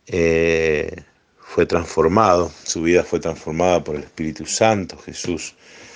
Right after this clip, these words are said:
se le hizo presente al hacerlo <laughs> caer del caballo. Eh, acá bien dice en la palabra de Hechos veintiséis, eh,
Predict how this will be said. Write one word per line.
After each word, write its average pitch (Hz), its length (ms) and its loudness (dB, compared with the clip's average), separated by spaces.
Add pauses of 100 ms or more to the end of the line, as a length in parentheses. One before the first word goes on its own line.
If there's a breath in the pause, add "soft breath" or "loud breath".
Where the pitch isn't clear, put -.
(340 loud breath)
se - 200 -4
le 78 140 0
hizo 76 600 4
presente 78 760 2 (300)
al 78 180 0
hacerlo 80 480 2
<laughs> - 80 -12
caer 98 120 4
del 85 180 4
caballo. 101 640 4 (960 loud breath)
Eh, 82 840 4 (1200 soft breath)
acá 82 480 2 (340 loud breath)
bien 82 200 4
dice 82 480 4
en 76 120 0
la 76 140 2
palabra 78 640 4
de 78 160 6
Hechos 78 460 0
veintiséis, 80 880 2 (1200 loud breath)
eh, 85 640 6